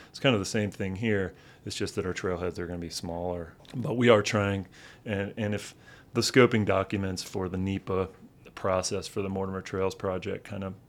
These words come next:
talked a little bit about how some areas are gonna be getting a little bit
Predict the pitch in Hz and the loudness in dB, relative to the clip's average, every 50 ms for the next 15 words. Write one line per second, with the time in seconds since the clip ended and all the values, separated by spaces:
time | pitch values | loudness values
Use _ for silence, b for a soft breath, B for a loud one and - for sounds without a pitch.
0 | - - - - 101 95 - 107 101 98 98 87 98 95 92 92 92 95 95 - | -20 -8 -2 -2 -2 0 0 0 0 0 0 -2 -2 -4 -2 -4 -4 -4 -4 -4
1 | 98 98 92 95 95 92 - - - - - - - - - - - - - - | -4 -4 -4 -4 -4 -6 -10 -14 -20 -20 -20 -20 -20 -20 -20 -20 -20 -20 -20 -20
2 | - - - - - - - - - - - 123 110 104 98 95 92 92 90 90 | -20 -20 -20 -18 -18 -10 -4 -2 2 4 6 6 6 6 4 2 2 2 0 0
3 | 95 90 95 95 95 95 95 95 95 92 - - - - - - 113 113 98 104 | -2 -4 -6 -6 -6 -6 -6 -6 -6 -8 -10 -16 -20 -20 -14 -10 -8 -6 -4 -4
4 | 92 95 95 90 92 95 95 92 85 98 95 | -4 -4 -4 -4 -4 -4 -4 -4 -6 -6 -6